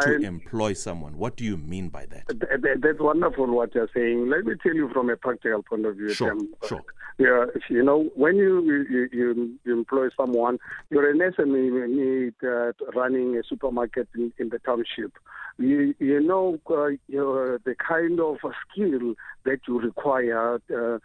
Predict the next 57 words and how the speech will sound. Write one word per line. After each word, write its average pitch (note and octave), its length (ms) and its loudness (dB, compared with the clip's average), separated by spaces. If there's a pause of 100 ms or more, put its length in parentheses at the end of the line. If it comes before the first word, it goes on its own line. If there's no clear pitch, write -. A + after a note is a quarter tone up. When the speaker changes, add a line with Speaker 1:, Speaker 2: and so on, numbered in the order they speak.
(260)
Speaker 1:
to G#2+ 80 -8
go B2+ 100 2
and C3 160 0
represent A#2+ 540 0
you A#2 100 0
in A#2 100 2
the A2 200 -4
C A#2+ 80 -6 (100)
C A#2 120 2
M A2+ 140 0
A. A2 140 0 (340)
and B2 160 0
these D3 180 0
people C#3+ 240 2
don't C3 240 0
come A#2+ 260 -2
out A2+ 180 0 (160)
cheap - 220 -6 (280)
because C3+ 360 0
the C3 200 0
C D#3+ 180 -2
C E3 160 4
M D#3 140 4
A D#3 280 2
is A#2 140 0
run B2+ 240 2
by A#2+ 180 0
cosatu B2 560 -6
people C3 380 0 (300)
who D3 100 4
are B2 160 2
hostile C3 600 2
to A#2+ 120 -10
businesses. A2+ 580 -2 (280)
So C3+ 120 4
you, F#3 460 4
to, F#3+ 80 0
by D#3 200 4
the, D#3 240 2
when E3+ 160 4
you G3+ 160 2
go F3 240 0
there, E3+ 280 0
you C#3+ 100 0
are C#3+ 80 0
already C#3+ 440 0
found C3+ 360 0
guilty. C3+ 420 -4 (200)
So C#3 100 0
you D3 260 2
have C3+ 200 -2
to C3+ 80 -4
go B2 80 -2
and B2 180 0
prove B2 300 -8
your B2 200 -2
innocence. C3+ 420 -2